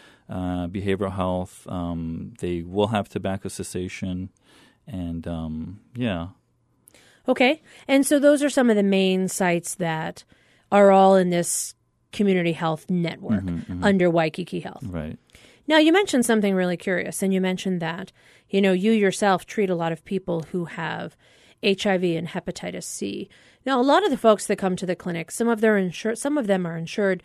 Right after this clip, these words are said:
Speaker 2: some of them are uninsured, some of them may be paying for their services. It sounds like really nobody would ever be truthfully turned away. I mean,
Speaker 1: No, that's actually true. We
Speaker 2: part of the
Speaker 1: don't
Speaker 2: mission
Speaker 1: turn away
Speaker 2: is
Speaker 1: anybody.
Speaker 2: you show
Speaker 1: Like,
Speaker 2: up.
Speaker 1: literally.
Speaker 2: We will see you.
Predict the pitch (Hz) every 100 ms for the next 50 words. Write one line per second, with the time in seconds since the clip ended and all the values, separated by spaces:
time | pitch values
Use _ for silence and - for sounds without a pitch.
0 | - - - - 240 220 202 180 - 220
1 | 214 196 - 190 180 180 175 _ _ _
2 | _ _ - 220 220 196 196 190 190 196
3 | 226 226 202 190 185 185 185 - 185 185
4 | 190 180 - 214 202 190 190 175 - -
5 | _ - - 240 339 359 285 240 233 226
6 | 202 208 220 226 202 180 175 175 170 165
7 | 160 156 - 180 175 160 151 185 165 160
8 | 170 - 180 175 170 131 123 120 123 -
9 | 113 123 - 123 104 - 127 101 87 101
10 | 202 226 220 - 185 170 - 110 104 101
11 | 107 107 90 82 80 _ - _ _ _
12 | _ - 196 - 214 202 185 107 101 90
13 | 85 - _ _ 202 196 214 196 185 214
14 | 196 180 170